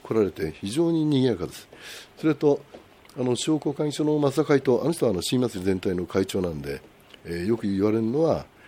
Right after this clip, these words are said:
北部を代表するファンタジアとしてですね、湘南台だけじゃなくて、陸奥台、長後、それから遠藤、御所見を、全体をこう自然に巻き込んだ形のものにどんどんどんどんしていってもらったら嬉しいなと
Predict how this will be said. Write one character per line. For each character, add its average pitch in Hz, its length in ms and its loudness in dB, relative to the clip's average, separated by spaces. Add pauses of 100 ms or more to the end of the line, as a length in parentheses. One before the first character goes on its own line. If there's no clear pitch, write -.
(340)
北 170 200 0
部 101 100 -2
を 78 40 -2
代 117 260 2
表 131 120 0
す 139 100 -2
る 127 240 -4
フ - 140 0
ァ - 20 6
ン 120 40 0
タ 127 120 0
ジ 101 100 -2
ア 82 60 -2
と - 100 -14
し - 80 -12
て - 120 -12
で - 100 -14
す - 60 -14
ね、 110 180 2 (460)
湘 - 160 2
南 160 180 4
台 117 140 4
だ 113 120 4
け 127 60 -4
じ 127 80 -2
ゃ 117 60 4
な 123 100 -2
く 123 60 -18
て、 - 100 -4
陸 90 120 2
奥 110 180 0
台、 95 260 4 (220)
長 95 240 2
後、 87 240 0 (600)
そ - 140 -4
れ 87 100 -2
か 82 80 -4
ら 104 80 2
遠 104 160 4
藤、 73 160 -6 (160)
御 101 120 -2
所 85 140 -4
見 65 140 -12 (300)
を、 117 160 2 (320)
全 139 260 0
体 165 260 2
を 165 120 -2 (720)
こ 117 100 -2
う - 40 2
自 - 160 -6
然 151 140 4
に 156 60 2
巻 143 180 -2
き - 40 -20
込 175 80 0
ん - 20 0
だ 147 80 -8
形 160 320 -10
の 180 200 -2 (360)
も 127 240 0
の 143 80 4
に 135 160 0
ど 120 140 0
ん 117 60 -2
ど 107 100 0
ん 98 80 0
ど 123 100 0
ん 135 80 -4
ど 104 60 -2
ん 85 40 -2
し - 60 -10
て 101 120 -4
い 95 40 -2
っ 92 40 -6 (420)
て - 60 -12
も 107 80 0
ら 101 60 -4
っ - 20 -8
た - 140 0
ら 107 160 -4
嬉 90 180 -6
し 104 140 -4
い - 40 -10
な - 80 -14
と - 160 -12